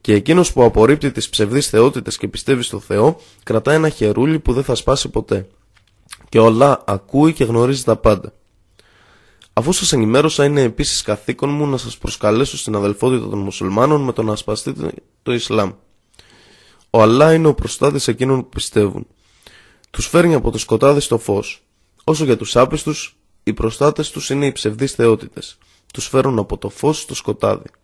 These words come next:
Υπάρχουν εδάφια από το Ιερό Κοράνιο, τα λόγια του Παντοδύναμου, μερικά από τα οποία σας έχω ήδη απαγγείλει. Ο μουσουλμάνος φοιτητής κοιτάζει το ρολόι του.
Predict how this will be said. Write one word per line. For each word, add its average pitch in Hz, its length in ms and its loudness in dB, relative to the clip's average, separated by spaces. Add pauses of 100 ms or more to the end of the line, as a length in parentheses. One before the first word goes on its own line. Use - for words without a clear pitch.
(540)
Υπάρχουν 180 400 2
εδάφια 147 420 4
από 107 160 0
το - 120 -2
Ιερό 107 220 4
Κοράνιο, 104 640 -2
τα 104 120 0
λόγια 113 260 4
του - 60 -8
Παντοδύναμου, 104 640 -2 (280)
μερικά 120 260 2
από 185 100 2
τα - 80 2
οποία 175 220 2
σας 156 200 -4
έχω 160 200 0
ήδη 165 160 2
απαγγείλει. 139 560 -2 (1300)
Ο 117 60 2
μουσουλμάνος 120 540 0
φοιτητής 120 360 -8
κοιτάζει 139 360 -2
το 135 80 -2
ρολόι 110 380 2
του. - 180 -20